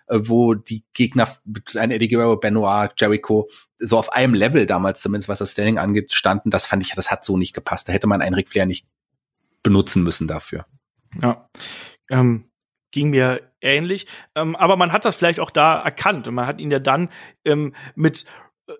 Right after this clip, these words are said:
Speaker 2: Triple H zusammengetan. Das fing ja dann auch schon, äh, Ende zweitausendzwei fing das ja so langsam an, dass dieses,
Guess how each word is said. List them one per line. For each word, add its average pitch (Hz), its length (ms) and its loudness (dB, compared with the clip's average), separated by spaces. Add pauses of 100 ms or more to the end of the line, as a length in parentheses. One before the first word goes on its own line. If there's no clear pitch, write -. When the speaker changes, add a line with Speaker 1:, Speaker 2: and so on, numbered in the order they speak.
Speaker 2:
Triple 156 340 -2
H 165 340 2
zusammengetan. 220 880 0
Das - 160 -6
fing 196 160 0
ja 190 100 2
dann 160 200 2
auch 175 220 0
schon, 185 360 -2
äh, 156 380 -4 (160)
Ende 196 240 6
zweitausendzwei 196 1120 -2
fing 214 160 -6
das 196 140 -2
ja 165 120 -2
so 160 80 -4
langsam 160 300 -4
an, 226 220 -4
dass 202 160 -6
dieses, 160 360 -4